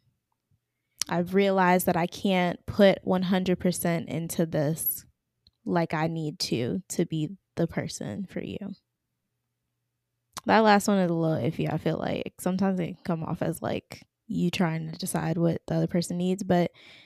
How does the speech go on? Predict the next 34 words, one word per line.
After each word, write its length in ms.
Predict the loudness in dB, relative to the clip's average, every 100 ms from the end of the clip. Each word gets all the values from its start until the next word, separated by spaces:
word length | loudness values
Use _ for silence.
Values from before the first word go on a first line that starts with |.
| 2 10
all 200 | 10 10
in 120 | 8
all, 340 | 8 8 6
this 220 | 6 6
is, 160 | 4 4
like, 440 | 2 2 -2 -12 _ _ _ _ 8
to 160 | 10
me, 340 | 10 8 8 8
this 340 | 6 6 4 2
example 520 | 4 6 4 6 6
is 180 | 6 6
like, 220 | 4 4
okay, 280 | 4 4 4
I'm 200 | 4 2
taking 440 | 2 2 0 -2
time, 520 | -2 -2 0 0 -2
choosing 440 | 2 4 6 4 0
to 60 |
take 260 | 2 2 2
time 360 | -2 -2 -2 -2
to 140 | -2
be 340 | 0 2 4 2
apart 440 | 0 -2 2 0 2
from 180 | 0 2
you 220 | 4 4
and 140 | 4
away 240 | 4 4 2
from 260 | 0 -2
you 200 | 0 0
so 140 | 0 0
that 240 | -2 -2 -4
I 140 | -4
can 520 | -4 -2 -2 -2 -6 -12 -20 -20 _ -2
either 640 | 0 2 2 2 0